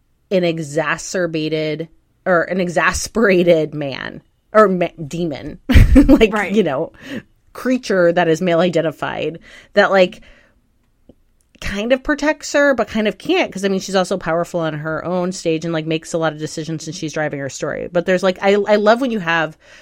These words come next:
Speaker 1: um, that sense of, like, a hero who just kind of can't keep the heroine, like, under their thumb and can't, like, protect them at all times and has to, like, let them go out and, like, be dangerous and make decisions that can be bad or harmful.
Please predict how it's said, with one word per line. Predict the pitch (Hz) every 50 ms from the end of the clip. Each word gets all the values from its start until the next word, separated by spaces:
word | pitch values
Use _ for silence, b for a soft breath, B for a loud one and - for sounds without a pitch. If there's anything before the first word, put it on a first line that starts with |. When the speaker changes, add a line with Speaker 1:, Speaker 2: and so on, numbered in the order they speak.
| B B B B B _ -
Speaker 1:
um, | 175 165 151 147 143 139 143 135 - - -
that | 175 170 151 - -
sense | - - - 170 160 151 - -
of, | 170 156 165
like, | 160 147 165
a | 151
hero | - - 165 165 160 160 156
who | 151 170
just | 156 - 165 156 -
kind | - 170 160
of | 147 -
can't | - - 165 151 - -
keep | - - 170 156 143 - -
the | 170 147
heroine, | 139 151 151 147 147 151 147 147 151 147
like, | 143 143 -
under | - 151 151 156 156 156 147
their | 147 143 143 139
thumb | - 147 156 175 247 302 330 330 B B B B B B B B B -
and | 170 165 165 156
can't, | - - 170 160 - -
like, | 156 147 -
protect | - 170 156 - 160 156 - -
them | 165 147 151
at | 147 143
all | 139 139 139
times | - - 156 147 143 139 139 143
and | 139
has | 139 147 143 -
to, | - - 156
like, | 147 143 143
let | 147 147 139 -
them | 160 156
go | 147 151 143 139
out | 139 135 131 139 135 -
and, | - 151 139
like, | 143 139 139 - - - 135
be | - 160 202 247 240
dangerous | 165 147 135 135 139 135 127 - - - -
and | - 156 151
make | 151 156 196 196 -
decisions | - 151 - - 143 139 147 139 135 131
that | - 147 - -
can | - - 160 170
be | 170 165 160 147
bad | - - 156 135 135 135
or | 131 135 135
harmful. | - 143 139 139 139 - - 78 64 76 -